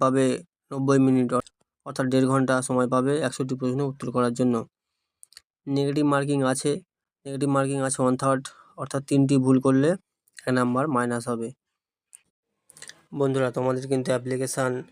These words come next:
অ্যাপ্লিকেশান স্টার্ট হয়ে গেছে, তিরিশ আট দু হাজার পঁচিশ থেকে শুরু হয়েছে এবং last date of application দেখে নাও, ঊনত্রিশ নয় দু হাজার পঁচিশ, অর্থাৎ সেপ্টেম্বরের,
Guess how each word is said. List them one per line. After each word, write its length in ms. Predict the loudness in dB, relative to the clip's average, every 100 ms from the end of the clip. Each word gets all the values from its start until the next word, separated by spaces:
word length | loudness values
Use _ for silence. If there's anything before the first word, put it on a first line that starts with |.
| _ _ _ _ -20 _ _ _ _ _ _ _
অ্যাপ্লিকেশান 600 | -6 -4 -2 -4 -4 -4 -4
স্টার্ট 240 | -2 -2 0
হয়ে 120 | -2 0
গেছে, 200 | -2 -2 -6 -4
তিরিশ 240 | -4 0 0
আট 100 | 0 -2
দু 60 | -2
হাজার 160 | -2 -4
পঁচিশ 240 | -10 -14 -8
থেকে 140 | -6 -6
শুরু 160 | -6 -6 -2
হয়েছে 260 | -2 -2 -2
এবং 120 | 0 -2 -2
last 200 | -2 -2
date 160 | -2 -2
of 60 | -2
application 400 | -2 -6 -6 -6 -6
দেখে 140 | -4 -4
নাও, 120 | -4 -4 -6
ঊনত্রিশ 320 | -8 -4 -4 -2
নয় 140 | -4 -4
দু 40 | -6
হাজার 160 | -6 -8
পঁচিশ, 320 | -12 -12 -14 -16 _ _ _ _ _ -20
অর্থাৎ 200 | -12 -10 -8
সেপ্টেম্বরের, 540 | -8 -4 -4 -2 -4